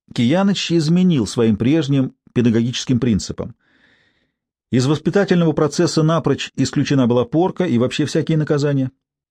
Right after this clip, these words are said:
Наоборот, единокровных чад с детства всячески баловали и заласкивали.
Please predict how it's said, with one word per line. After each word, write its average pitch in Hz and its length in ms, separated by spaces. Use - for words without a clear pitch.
Наоборот, 123 760
единокровных 139 760
чад 120 320
с 95 180
детства 123 440
всячески - 420
баловали 147 640
и 151 160
заласкивали. 127 680